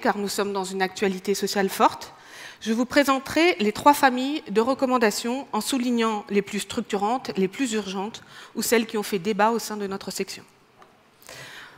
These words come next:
Pour entrer directement dans le vif du sujet, je vous propose de visionner la présentation du journaliste Olivier Pas-, Passé, pardon, qui dresse un panorama rapide de l'évolution du travail indépendant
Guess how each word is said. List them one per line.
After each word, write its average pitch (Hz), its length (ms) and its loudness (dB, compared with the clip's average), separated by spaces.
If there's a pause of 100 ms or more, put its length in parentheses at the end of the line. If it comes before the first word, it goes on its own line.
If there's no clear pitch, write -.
(100)
Pour 262 140 6
entrer 277 320 4
directement 262 640 2
dans 220 160 2
le 233 80 4
vif 214 280 -2
du 240 120 -4
sujet, 240 500 0
je 247 100 -2
vous 220 140 0
propose 247 440 0
de 214 100 0
visionner 220 680 0 (680)
la 220 120 8
présentation 240 840 2
du 202 160 -4
journaliste 214 480 2
Olivier 214 300 0
Pas-, 196 300 -2 (100)
Passé, 247 320 -2
pardon, 208 360 -4 (360)
qui 226 120 -2
dresse 220 300 6
un 202 100 0
panorama 190 800 2
rapide 302 640 0
de 180 140 -2
l'évolution 233 680 -2
du 226 120 -8
travail 202 440 -2
indépendant 185 560 -6